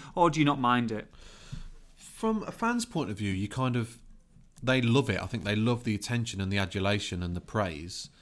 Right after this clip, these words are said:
Speaker 2: But then also, I think they sort of would prefer Wolves to kind of go under the radar. I think that would,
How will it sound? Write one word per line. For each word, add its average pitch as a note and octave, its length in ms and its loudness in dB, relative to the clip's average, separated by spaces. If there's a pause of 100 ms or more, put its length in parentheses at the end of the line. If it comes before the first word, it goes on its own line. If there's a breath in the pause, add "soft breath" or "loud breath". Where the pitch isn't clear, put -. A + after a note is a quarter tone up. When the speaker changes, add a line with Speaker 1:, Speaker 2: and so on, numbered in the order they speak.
(360 soft breath)
Speaker 2:
But - 80 -4
then A2+ 140 4
also, F#2+ 720 0
I - 40 -8
think F#2 180 -8
they G2+ 120 -4
sort G2+ 340 -2
of - 100 -18
would G#2+ 280 -6
prefer A2 280 -2
Wolves G#2 260 -2
to - 100 -10
kind G#2+ 160 -2
of G2 60 -6
go A2 140 0
under G#2 160 -2
the G2 100 -4
radar. A#2+ 580 -2
I - 40 -8
think - 200 -10
that G2+ 120 -6
would, F2 100 -8